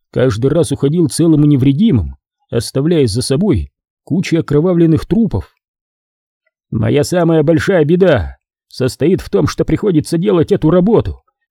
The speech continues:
совместно с бандой бестолковых идиотов», раздраженно объяснял Данно лондонскому резиденту мафии. «Даже с этими бездельниками мы никогда не доберемся до Болана».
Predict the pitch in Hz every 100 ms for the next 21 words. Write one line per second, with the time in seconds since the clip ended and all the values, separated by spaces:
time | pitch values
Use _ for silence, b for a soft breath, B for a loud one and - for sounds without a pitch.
0 | _ - - 120 131 180 - 147 95 135
1 | 190 156 139 113 - 180 180 220 170 147
2 | 165 240 190 113 - _ _ _ _ _
3 | - 110 120 98 123 104 190 156 135 117
4 | 135 - 151 101 180 185 104 67 - _
5 | _ - 123 190 151 135 - 139 139 117
6 | 156 208 123 139 202 - 76 67 _ _
7 | _ _ _ - 123 151 - 180 165 165
8 | 151 135 139 202 170 151 143 101 67 -
9 | _ _ - 120 127 170 185 190 180 170
10 | 208 226 147 156 185 214 208 143 90 67